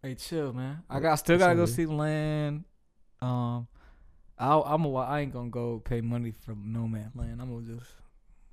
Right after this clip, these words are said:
Speaker 1: go ahead and pirate that thing
Speaker 2: Uh,
Speaker 1: up.
Speaker 2: it's on Hulu, bro. Just give
Speaker 1: I'ma
Speaker 2: it the
Speaker 1: just
Speaker 2: view.
Speaker 1: pirate it. It's fine.
Speaker 2: Give it the view, man. Support. That's independent
Speaker 1: I ain't
Speaker 2: cinema, bro.
Speaker 1: supporting that shit. 'Cause that
Speaker 2: Fuck
Speaker 1: shit about
Speaker 2: you.
Speaker 1: to win the fucking award.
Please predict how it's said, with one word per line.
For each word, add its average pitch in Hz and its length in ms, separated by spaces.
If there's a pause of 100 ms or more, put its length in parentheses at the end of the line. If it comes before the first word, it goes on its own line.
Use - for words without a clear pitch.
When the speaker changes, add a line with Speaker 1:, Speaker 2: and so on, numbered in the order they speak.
(180)
Speaker 1:
go 123 100
ahead 117 120
and 113 120
pirate 120 420
that 123 220
thing 123 280
Speaker 2:
Uh, - 60
Speaker 1:
up. - 200
Speaker 2:
it's 151 140
on 214 220
Hulu, 175 360
bro. 104 220
Just 131 240
give 160 100
Speaker 1:
I'ma 131 80
Speaker 2:
it 117 40
the 120 60
Speaker 1:
just 135 120
Speaker 2:
view. 131 100
Speaker 1:
pirate 120 260
it. 120 120
It's 127 100
fine. 123 140
Speaker 2:
Give 151 120
it 160 120
the 151 80
view, 135 260
man. 98 320 (1160)
Support. 117 520 (720)
That's 156 180
independent 120 480
Speaker 1:
I 139 60
ain't 123 140
Speaker 2:
cinema, 104 100
bro. 104 80
Speaker 1:
supporting 120 320
that 120 160
shit. - 480 (300)
'Cause - 100
that 143 140
Speaker 2:
Fuck - 20
Speaker 1:
shit 156 160
about 147 160
Speaker 2:
you. - 60
Speaker 1:
to 135 80
win 139 280
the 139 60
fucking 143 360
award. 143 500